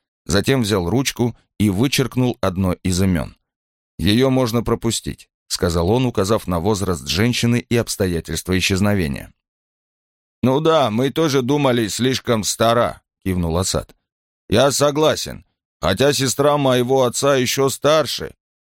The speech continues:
Ей на Рождество исполнится восемьдесят пять, но она до сих пор способна колоть дрова весь день напролёт". "Сколько слов ни о чём", подумал Карл. "Слушай, Асад,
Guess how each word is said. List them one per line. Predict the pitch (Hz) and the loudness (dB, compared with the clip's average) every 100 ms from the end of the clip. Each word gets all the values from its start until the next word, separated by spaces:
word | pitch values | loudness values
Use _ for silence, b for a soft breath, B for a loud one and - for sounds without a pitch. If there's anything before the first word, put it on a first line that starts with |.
| - | -8
Ей | 78 117 151 | -2 0 2
на | 143 | 2
Рождество | 147 135 120 123 - 143 147 123 | 2 0 -2 -4 -2 0 2 2
исполнится | 120 - 135 139 123 113 - 104 | 0 -2 0 2 0 -2 -2 -2
восемьдесят | 98 156 - 147 135 135 127 120 113 - | 0 0 0 0 0 0 0 -2 -2 0
пять, | 143 113 - _ _ _ _ | 2 2 -4 _ _ _ _
но | 87 104 | -2 2
она | 127 160 | 4 2
до | 131 135 131 | 2 0 0
сих | 123 117 | -2 -6
пор | - 165 127 | 0 0 0
способна | - 117 - 135 117 104 | 0 -2 0 0 0 -2
колоть | - 113 131 117 | 0 2 2 0
дрова | 107 113 123 123 | 0 0 2 0
весь | 98 123 143 110 | 0 0 0 -2
день | 110 123 107 | 0 0 2
напролёт". | 107 101 - 101 95 85 73 _ _ _ _ _ _ _ _ - | 2 0 0 0 0 -2 -6 _ _ _ _ _ _ _ _ -4
"Сколько | - - - 95 - 82 | -2 0 0 0 0 -4
слов | - - 90 123 - | -2 -2 0 -2 -2
ни | 92 95 | 0 2
о | 90 87 | 0 -2
чём", | - 62 62 _ _ - | -4 -6 -8 _ _ -4
подумал | 82 85 82 76 | -2 0 -2 -2
Карл. | - 55 - _ _ _ _ _ _ _ - | -6 -8 -10 _ _ _ _ _ _ _ -2
"Слушай, | 131 143 98 87 | 2 2 2 0
Асад, | - 90 - | 2 0 -2